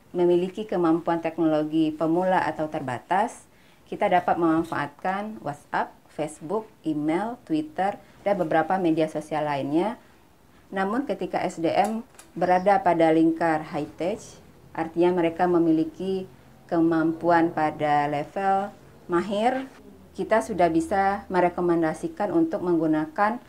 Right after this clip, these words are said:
learning management khusus seperti Moodle, Skologi, Edmodo, ataupun L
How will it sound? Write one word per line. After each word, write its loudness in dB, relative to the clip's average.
learning 2
management 2
khusus -2
seperti -2
Moodle, 2
Skologi, -4
Edmodo, 2
ataupun -2
L 4